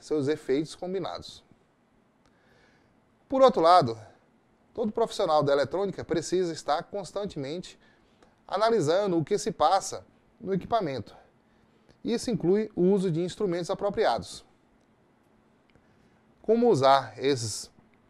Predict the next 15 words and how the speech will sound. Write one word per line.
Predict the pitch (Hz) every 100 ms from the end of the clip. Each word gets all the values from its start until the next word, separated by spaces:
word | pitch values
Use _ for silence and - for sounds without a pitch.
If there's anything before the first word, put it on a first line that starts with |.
| _ - _ - _ -
instrumentos | 120 139 123 196 160 - _ _ _ _ _ _ - _ _ _ _
é | - 214 226 -
outro | 220 240 262 269 254 -
dos | 170 185
assuntos | 185 - 175 190
explorados | 185 - 196 160 170
nesse | 180 196 147
curso, | - 120 - - _ _ _ _ _ _ _ _ _
além | - 139 147 131
de | 120 120
analisarmos | 113 131 143 107 131 180 196 185 - _ - _ - _
o | 135
que | 185
devemos | 170 127 143 165 156
medir | 160 110 135 185